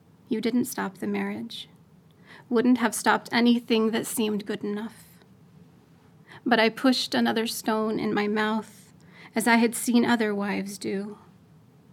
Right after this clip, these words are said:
I grew ashamed of the rifle, ashamed I wanted to kill. Hunched with you on that hilltop,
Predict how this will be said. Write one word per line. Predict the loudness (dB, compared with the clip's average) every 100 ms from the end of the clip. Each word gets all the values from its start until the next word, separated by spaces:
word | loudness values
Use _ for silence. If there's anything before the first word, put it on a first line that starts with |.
| -20 -12 -4 0
I |
grew | 2 4 4
ashamed | 2 2 4 6 4 2 0
of | -4 -2
the | -2
rifle, | -2 -2 -6 -12 -10 -12 -14 -20 -20 _ -20 -20 -10 -4
ashamed | -2 2 4 4 2
I | 0 -2
wanted | -2 -2 -6
to | -10
kill. | -10 -8 -8 -10 -14 -20 _ _ _ -20 _ _ _ -20 -20 _ _ _ _ -20 -20 -20 -20 -20 _ _ 2
Hunched | 6 6 2 0
with | 0 0
you | -2 0
on | 0 2
that | 0 -2
hilltop, | -8 -8 -8 -10 -10 -10